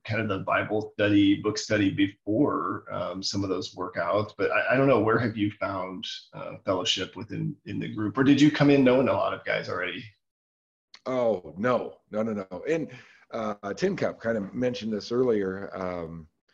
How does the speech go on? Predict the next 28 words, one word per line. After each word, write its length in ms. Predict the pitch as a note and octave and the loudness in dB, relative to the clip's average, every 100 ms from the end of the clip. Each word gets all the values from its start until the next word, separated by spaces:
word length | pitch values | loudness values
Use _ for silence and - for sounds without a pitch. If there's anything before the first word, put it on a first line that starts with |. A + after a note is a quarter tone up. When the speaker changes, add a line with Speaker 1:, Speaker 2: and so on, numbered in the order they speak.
| _ _ _ _ | _ _ _ _
Speaker 2:
but 460 | A#2 G#2 F#2+ F2+ - _ _ _ _ _ _ - | -4 -2 -2 -6 -16 _ _ _ _ _ _ -6
when 140 | A#2+ | -2
I 140 | B2 C3+ | 0 0
came 300 | C3 C3 B2 | 0 -2 -2
into 340 | B2+ A#2+ B2 | -2 0 2
it, 240 | A#2 A2 - - | 2 0 -8 -12
I, 600 | G2 G2 G2 G2 G2 F#2+ - _ - _ _ _ _ _ G#2 | -8 -6 -4 -2 -2 -4 -10 _ -20 _ _ _ _ _ -6
uh, 140 | G2+ | -2
worked 260 | A#2+ B2 A#2+ | -2 -2 -2
out 320 | A2+ A#2 - - - _ _ | -2 -4 -10 -16 -16 _ _
Tuesdays 640 | E3+ C#3+ G2+ E2+ G#2 - | -4 -2 -4 -4 -6 -10
because 280 | - A2 G#2 | -10 -6 -2
I 80 | G#2+ | -2
knew 160 | A2 A2+ | -2 -2
that 160 | A2 | -4
was 100 | G2 | -8
Cornhusker. 720 | - A#2+ A2 G2 F#2 _ G2+ | -8 -6 -4 -6 -10 _ -4
Then 300 | G#2 G#2 G2 - _ _ _ | -2 -2 -4 -12 _ _ _
uh, 160 | G2 G2 | -8 -6
all 180 | G#2 A#2 | -4 -2
of 80 | |
a 60 | G#2+ | -2
sudden 400 | - A2 G#2 F#2+ | -2 -2 -2 -2
they 140 | G#2 | -4
started 420 | G2 G#2 G2+ F#2+ G#2+ | -2 -4 -4 -2 -2
opening 360 | G#2 G2+ G#2 | -2 -4 -4
up, 220 | G2 G2 _ _ _ _ | -4 -8 _ _ _ _
uh, 400 | F2+ F2+ F2 E2+ | -10 -8 -8 -10